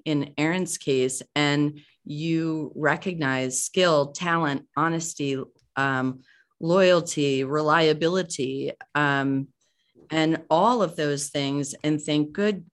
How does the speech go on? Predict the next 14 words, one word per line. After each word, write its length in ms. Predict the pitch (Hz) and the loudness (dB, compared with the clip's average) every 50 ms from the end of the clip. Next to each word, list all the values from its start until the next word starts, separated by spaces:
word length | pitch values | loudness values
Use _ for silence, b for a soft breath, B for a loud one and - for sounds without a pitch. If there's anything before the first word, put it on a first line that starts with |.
| _ - | _ -8
grief, 380 | - 180 220 220 170 - - | -4 0 2 2 0 0 -2
we've 220 | 156 160 151 147 156 | -4 -4 -2 0 2
all 320 | 151 151 165 180 180 175 | 2 2 2 2 0 -2
been 280 | 170 170 165 156 156 151 | -2 -4 -4 -4 -4 -4
through 300 | 151 - 165 160 151 147 | -6 -6 -6 -4 -4 -4
some 300 | - - 156 147 151 151 | -4 -2 0 0 0 0
of 80 | 147 | 0
these 280 | 147 139 135 135 135 - | -2 -2 -4 -4 -4 -6
blips." 460 | - - 156 156 160 156 - - - | -4 0 2 2 2 0 -2 -6 -4
I 60 | 139 | -4
mean, 180 | 139 139 139 139 | -2 -2 -2 -2
there 200 | 139 143 156 160 | -2 -2 -2 -4
have 120 | 160 - | -4 -4
been 280 | - 139 139 135 135 | -2 0 0 -2 -2